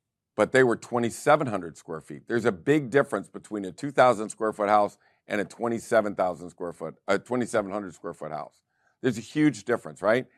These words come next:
It's size. Of course they sold for more. And then the, the argument is, "Well, the house, you know, their house wasn't updated." Look at pictures, it's updated.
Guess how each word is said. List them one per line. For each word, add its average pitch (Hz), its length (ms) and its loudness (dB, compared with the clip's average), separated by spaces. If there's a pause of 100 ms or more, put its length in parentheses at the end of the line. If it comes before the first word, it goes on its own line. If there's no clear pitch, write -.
(220)
It's 110 180 -12
size. - 600 -2 (340)
Of 135 200 2
course 262 360 -2
they 104 160 -6
sold 78 300 -12
for 73 100 -20
more. 55 240 -20 (640)
And 110 200 0
then 131 380 6 (380)
the, 101 280 4
the 101 200 -4
argument 127 360 4
is, 101 260 -4 (200)
"Well, 110 180 6
the 110 60 2
house, 113 400 4 (140)
you 101 80 -10
know, 98 120 -2
their 110 140 4
house 107 240 4
wasn't 98 240 -2
updated." 87 340 -4 (300)
Look 131 200 0
at - 220 -14
pictures, 113 460 -4 (160)
it's 127 160 -2
updated. 104 400 -2